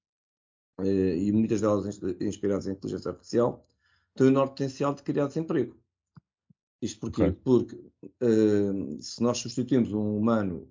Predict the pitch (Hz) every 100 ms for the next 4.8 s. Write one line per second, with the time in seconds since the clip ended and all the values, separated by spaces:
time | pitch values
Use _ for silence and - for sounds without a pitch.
0 | _ 104 104 110 110 127 156 190 _ _
1 | _ _ _ _ _ - 120 123 120 143
2 | 131 92 80 - - _ - 107 113 -
3 | 107 123 113 98 95 104 104 110 104 113
4 | 104 107 104 120 139 165 160